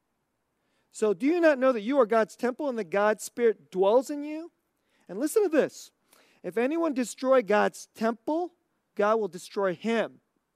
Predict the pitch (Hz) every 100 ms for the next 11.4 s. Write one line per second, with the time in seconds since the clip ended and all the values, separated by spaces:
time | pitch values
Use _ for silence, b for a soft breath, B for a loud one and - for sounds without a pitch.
0 | _ _ _ _ _ _ _ _ _ _
1 | _ _ _ _ _ 202 220 220 - 247
2 | 233 208 180 - 285 269 175 180 196 _
3 | _ _ _ _ _ - 208 185 170 330
4 | 285 294 311 _ 208 226 - - 320 320
5 | 226 254 294 _ _ _ _ _ - 208
6 | 226 240 262 - _ _ _ _ 156 156
7 | - _ 170 170 - 127 135 _ _ _
8 | _ _ _ _ _ _ _ _ _ -
9 | 180 202 185 - - - _ 233 170 -
10 | 196 180 156 185 190 170 - 170 196 170
11 | 233 349 233 208